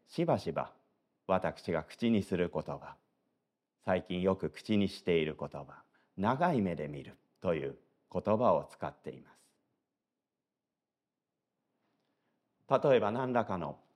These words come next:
教会の中で対応しないといけない、そういう事柄があります。こういう事柄をどういうふうにしようか、そういうふうに二人で話をします。もちろんできることは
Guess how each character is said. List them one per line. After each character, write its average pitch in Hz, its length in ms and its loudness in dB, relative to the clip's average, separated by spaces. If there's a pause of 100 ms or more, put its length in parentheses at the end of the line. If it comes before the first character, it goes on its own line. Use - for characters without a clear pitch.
教 101 180 6
会 87 220 2
の 87 120 -2
中 80 220 -6
で 82 140 0
対 104 320 4
応 90 120 4
し - 160 -8
な 80 140 -4
い 76 60 -6
と 73 140 -6
い 71 60 -8
け 69 160 -14
な - 100 -20
い、 - 120 -20 (920)
そ 113 140 6
う 101 40 6
い 98 80 4
う 90 60 0
事 85 280 0
柄 107 240 0
が 104 180 2
あ 78 60 -4
り 76 80 -12
ま - 60 -18
す。 - 160 -20 (1200)
こ 104 120 4
う 95 60 6
い 92 80 2
う 85 80 -2
事 82 240 -2
柄 76 220 -4
を 73 80 -4
ど 104 140 2
う 165 80 4
い 147 40 4
う 120 40 2
ふ 98 60 -4
う 87 60 -2
に 73 120 -8
し - 180 -12
よ 65 200 -4
う - 60 -20
か、 - 140 -16 (880)
そ 131 120 4
う 120 60 6
い 110 60 4
う - 20 0
ふ 92 60 -4
う 90 60 -2
に 85 100 -4
二 101 220 0
人 87 140 -2
で 76 60 -6
話 85 480 -6
を 71 80 -6
し - 140 -20
ま - 60 -20
す。 - 60 -20 (2000)
も 107 120 2
ち 107 140 4
ろ 92 120 4
ん 87 80 -2
で 101 120 4
き 127 100 -2
る 107 120 4
こ 98 140 2
と 151 140 -2
は 104 260 0